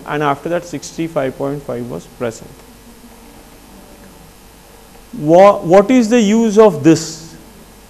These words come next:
Why we have taken twenty-five point five? That we shall see what the explanation tells. But first,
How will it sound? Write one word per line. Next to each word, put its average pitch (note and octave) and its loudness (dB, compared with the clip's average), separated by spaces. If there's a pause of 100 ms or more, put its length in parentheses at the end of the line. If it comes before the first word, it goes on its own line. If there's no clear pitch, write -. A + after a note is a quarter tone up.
(120)
Why E3 4
we F#3+ -2
have E3+ -2
taken E3+ -6
twenty-five D3 -2
point C3 -4
five? E3 -2 (1120)
That F#3+ 2 (240)
we D#3 -2
shall D#3 0
see E3+ -10 (640)
what D3+ 4
the D3+ 4
explanation C#3 -4
tells. G3+ -2 (760)
But G#3 2
first, F#3+ 2